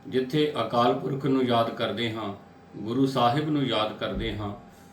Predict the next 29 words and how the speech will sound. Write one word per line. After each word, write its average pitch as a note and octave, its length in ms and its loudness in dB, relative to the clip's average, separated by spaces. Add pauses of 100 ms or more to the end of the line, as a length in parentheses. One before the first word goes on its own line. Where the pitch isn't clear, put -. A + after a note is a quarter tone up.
ਉੱਥੇ C3 300 0
ਕੌਮ B2 340 2
ਦੇ B2+ 120 2
ਮਹਾਨ A#2 460 -2
ਸ਼ਹੀਦਾਂ G#2 480 -6
ਨੂੰ A2+ 160 -4
ਵੀ A#2 100 -8
ਯਾਦ G2 360 -8
ਕੀਤਾ G2+ 300 -8
ਜਾਂਦਾ F#2+ 360 -6
ਹੈ। - 200 -14 (720)
ਅਰਦਾਸ A#2+ 420 4
ਦੇ D3 220 0
ਇਹ D3 160 0
ਪਾਵਨ C3 340 2
ਬੋਲ B2+ 320 0
ਆਪਾਂ A#2 340 -4
ਹਰ A2+ 200 -2
ਰੋਜ਼ B2 220 -2
ਦੁਹਰਾਉਂਦੇ A2+ 640 -4
ਹਾਂ। G#2+ 160 -6 (600)
"ਜਿਨ੍ਹਾਂ D#3 360 4
ਸਿੰਘਾਂ C#3+ 360 0
ਸਿੰਘਣੀਆਂ D3 560 0
ਨੇ C3+ 120 4
ਧਰਮ B2 320 -2
ਹੇਤ A#2 400 -4
ਸੀਸ B2+ 320 -4
ਦਿੱਤੇ, G#2 420 -6